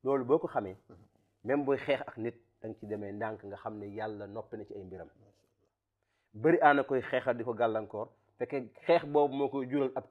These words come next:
tëb ba egg fu mu war a jëm mu gaaw lool. Loolu nit ki fa mu gëm ko. Ndaxte ñun ay jullit lañu. Li ñuy inspiré, li ñuy sol suñu biir mooy gëm yàlla d'abord, di ko doxee. Ba pare fexe lépp lu ñuy wax na mu ànd ak dëgg suñ këm kàttan.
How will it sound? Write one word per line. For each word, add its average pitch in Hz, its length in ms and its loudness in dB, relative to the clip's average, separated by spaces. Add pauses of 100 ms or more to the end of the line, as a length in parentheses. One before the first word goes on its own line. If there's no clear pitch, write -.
(100)
tëb 196 220 6
ba - 120 2
egg 147 160 0
fu 120 80 -8
mu 123 80 -2
war 113 100 2
a 110 40 -2
jëm 104 120 -6
mu 107 120 -8
gaaw 107 180 -2
lool. 107 220 -4 (600)
Loolu 156 140 0
nit 175 80 -2
ki 139 60 -12
fa 180 80 -6
mu 196 100 -4
gëm 214 180 -2
ko. 285 120 -10 (420)
Ndaxte 165 280 2
ñun 196 220 2
ay 160 160 6
jullit 151 220 0
lañu. 117 200 2 (320)
Li 127 120 -2
ñuy 180 220 4
inspiré, 147 580 4
li 123 160 2
ñuy 185 380 2 (180)
sol 170 220 6
suñu 156 220 2
biir 131 220 2
mooy 120 420 0
gëm 131 240 0
yàlla 113 180 6
d'abord, 101 340 -2 (400)
di 120 80 -4
ko 127 120 -2
doxee. 104 300 -6 (600)
Ba 104 60 -12
pare 110 240 2
fexe 107 260 -4
lépp 120 180 -6
lu 123 100 -6
ñuy 110 100 -4
wax 110 160 -2
na 101 60 -10
mu 104 120 -12
ànd 98 220 -10
ak 98 80 -10
dëgg 113 340 -8 (280)
suñ 113 120 -8
këm 98 160 -8
kàttan. 85 320 -18